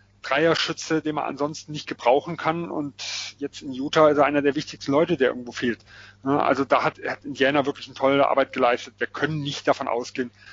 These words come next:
dass, äh, T J Warren der gleiche in Phoenix gewesen wäre, wie er jetzt in Indiana ist. Das wür-, da würde man dem, der Entwicklungsabteilung oder dem gesamten, äh, ge-, gesamten Struktur, die in Indiana herrscht, einfach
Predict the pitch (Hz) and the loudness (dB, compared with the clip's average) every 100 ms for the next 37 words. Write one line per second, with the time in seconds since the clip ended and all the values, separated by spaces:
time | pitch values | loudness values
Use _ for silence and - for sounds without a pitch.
0 | - - - _ 127 - - - - - | -20 -20 -20 _ -2 -2 -4 -8 -6 -4
1 | - 131 - 127 139 127 120 113 - 113 | -2 -2 2 2 2 2 0 0 0 4
2 | 147 165 156 151 135 127 - 160 160 - | 6 6 4 4 2 -6 -2 0 0 -4
3 | 131 120 127 127 117 113 110 117 127 123 | -6 -2 -4 -4 -8 -4 -4 -4 -2 0
4 | 120 120 - 95 113 101 104 117 92 - | 2 0 -2 -12 -8 -4 -2 -2 -4 -10
5 | - - 117 - 135 131 131 139 135 131 | -14 -4 -2 -2 2 2 4 2 2 4
6 | 127 123 120 - - - - - - 123 | 2 0 -6 -12 -20 -20 -20 -20 0 2
7 | - 127 - 165 - 156 156 139 - 147 | 2 -2 -2 0 2 4 4 2 4 4
8 | 156 151 147 139 135 139 135 131 131 127 | 6 4 0 2 2 4 0 -4 -10 -14
9 | - - - - - _ _ - 180 - | -20 -20 -20 -20 -20 _ _ -10 -4 -2
10 | 165 151 165 160 143 - - - - - | -2 -4 -2 -2 -4 -10 -10 -6 -2 -2
11 | 80 - - - - - - - - - | -2 -4 -8 -12 -12 -14 -8 -6 -6 -8
12 | - 156 139 - - - - 190 180 147 | -2 -2 0 -2 -4 -4 4 6 6 4
13 | 139 123 131 131 135 113 127 143 - - | -4 0 2 4 2 2 4 4 2 -4
14 | 131 - 127 | -6 -4 -4